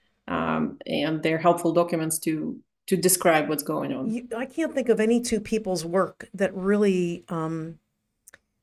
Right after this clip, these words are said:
Speaker 2: lay out how this is being done, why it was done, the crimes, and that it's the government,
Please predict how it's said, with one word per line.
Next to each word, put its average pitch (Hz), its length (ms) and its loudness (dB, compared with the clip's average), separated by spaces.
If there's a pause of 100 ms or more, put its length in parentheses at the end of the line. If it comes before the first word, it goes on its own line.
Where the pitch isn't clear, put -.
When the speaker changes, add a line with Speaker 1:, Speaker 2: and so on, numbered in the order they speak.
(180)
Speaker 2:
lay 180 300 4
out 160 380 2 (680)
how 185 580 2
this 170 300 -2
is 170 120 -4
being 165 320 -2
done, 185 340 2
why 160 340 0
it 185 120 2
was 160 200 -2
done, 170 300 0
the - 80 -6
crimes, 165 580 -2
and 170 180 -4
that 160 100 0
it's 156 180 -2
the 160 80 -4
government, 160 560 0